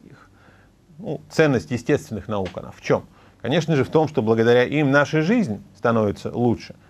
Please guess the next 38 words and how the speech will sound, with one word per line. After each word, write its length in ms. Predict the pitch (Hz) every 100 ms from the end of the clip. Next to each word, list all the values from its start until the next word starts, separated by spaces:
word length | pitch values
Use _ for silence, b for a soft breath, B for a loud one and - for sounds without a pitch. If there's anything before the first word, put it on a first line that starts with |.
| b
То 60 |
есть 240 | - - _ -
естественные 540 | 127 - 185 170 135
науки 380 | 123 123 147 147
дают 340 | 101 113 120 110
нам 280 | 104 95 - B B
знания, 380 | 107 135 143 123
благодаря 400 | 107 104 107 107
которым 420 | 117 107 107 101
у 20 |
нас 260 | 101 95 -
есть 200 | - -
лекарства, 600 | 120 113 165 139 - 127
у 80 | 104
нас 260 | 104 113
есть 180 | 120 113
различные 520 | 110 98 104 - 101
бытовые 520 | 95 98 104 101 98 92 B B B
приборы, 540 | 107 107 120 165 143
техника 480 | - 160 147 147 135
всякая 400 | - 120 113 113
и 20 |
прочие 360 | 113 160 156 139
полезные 520 | 113 113 110 98 92 -
вещи. 400 | 101 101 - - B B B B B B
Ну, 120 | 165
значит, 360 | 123 165 - -
нам 180 | 131 143
нужны 280 | 113 117
также 320 | - 110 107 123
знания 320 | 127 143 151
о 40 |
духовном 560 | 170 185 233 302 349 330
мире, 200 | 151 95
ведь 160 | -
как 200 | - -
верующие 400 | 135 156 143 -
люди 300 | 104 113 131